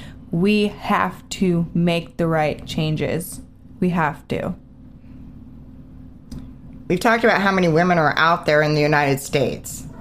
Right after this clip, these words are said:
Speaker 1: Yeah.
Speaker 2: It's more than men.
Speaker 1: Yep.
Speaker 2: And it's not just about going to your polls and voting, okay? And some of those women that are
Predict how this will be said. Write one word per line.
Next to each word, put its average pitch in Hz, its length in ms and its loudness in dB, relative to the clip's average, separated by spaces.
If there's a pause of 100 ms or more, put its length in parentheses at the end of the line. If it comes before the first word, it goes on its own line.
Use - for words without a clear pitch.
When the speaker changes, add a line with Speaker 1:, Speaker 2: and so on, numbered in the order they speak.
Speaker 1:
Yeah. 180 220 2
Speaker 2:
It's 147 140 -2
more 175 220 6
than 147 140 4
men. 127 480 -2
Speaker 1:
Yep. 269 340 -2 (1200)
Speaker 2:
And 190 100 4
it's 190 200 0
not 196 280 4
just 196 160 -2
about 185 240 4
going 185 300 4
to - 140 0
your 170 260 6
polls 180 340 4
and 156 180 2
voting, 151 480 4
okay? 135 520 2 (560)
And 165 240 4
some 202 240 4
of 202 80 6
those 196 240 6
women 185 400 4
that 156 300 6
are 151 420 6